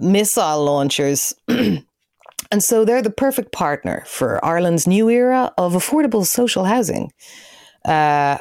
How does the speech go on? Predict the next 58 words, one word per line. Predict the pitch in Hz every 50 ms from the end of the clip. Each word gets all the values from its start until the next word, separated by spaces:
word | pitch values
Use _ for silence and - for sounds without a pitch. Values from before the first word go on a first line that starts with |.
| - _ _
this | 185 190 196 202 -
is | 214 175
just, | - 160 143 - - 147
like, | 123 123 -
truly | - - 160 151 143 139
wild. | 139 139 143 139 139 139 135 135 - -
You | - 160
can | - 156 147
check | - 160 147 151 -
the | - 160
story | - - 139 135 131 127 123
out | 120 120 117 117 -
everywhere. | - 208 208 214 208 208 208
It | 202
was | 196 190 214
Mark | 226 226 214 -
Hilliard | 185 175 160 151 143 143
had | 151 143
the | -
story, | - - 147 139 131
I | 135
think, | - 139 139 139
in | 120
the | -
Irish | - 135 131 -
Times, | 156 143 143 - -
first | 151 143 - -
of | 147 143
all. | 139 131 - - _ - - - - - _ _ _ -
And | 165 170 165 -
so | - 180 170 165 160 160 160 156 156 - -
there's | 185 - 175 165 160 156 -
a | 160
few | - - - 214 226 240 240 233
gaffs, | 190 202 175 156 151 147 143 - - - - - - - - -
newly | 190 185 180 180 180 175 170 165
built | - 160 156 151 -
apartments | - - 151 143 131 - 143 -
and | 147 151
houses, | 143 139 147 143 139 131 123 127 - - - -
uh, | - 151 151 143 135 135 131 - - -
in | - 147 135 131 123 117
Kimmage | - - - - 151 151 139 -
and | - 110
Crumlin. | - - 139 139 135 127 - 135 - _ - - _ - - - - _ _ _ _
And | 151 143 139 135 131 127
the | - - -
pension | - - 151 147 143 - - 135
fund | - - 143 135 131 131
of | 131 -
B | 139 139 131
A | 127 127
E | -
Systems | - - 120 - - 139 139 - -
has | 139 -
snapped | - - 147 139 135 - -
them | 131 139
up. | 139 139 - - -